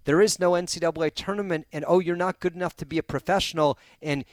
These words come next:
your career's over, and this thing that's been the most important thing to you for a very, very long time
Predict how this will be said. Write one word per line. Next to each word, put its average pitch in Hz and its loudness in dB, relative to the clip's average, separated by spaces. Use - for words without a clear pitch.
your 147 0
career's 185 -2
over, 175 4
and 131 0
this - 2
thing 185 -4
that's 160 -10
been 156 -2
the 147 0
most 160 2
important 165 -6
thing 185 -4
to - -10
you 156 -2
for 143 -2
a 131 0
very, 175 0
very 165 0
long 165 0
time 175 -2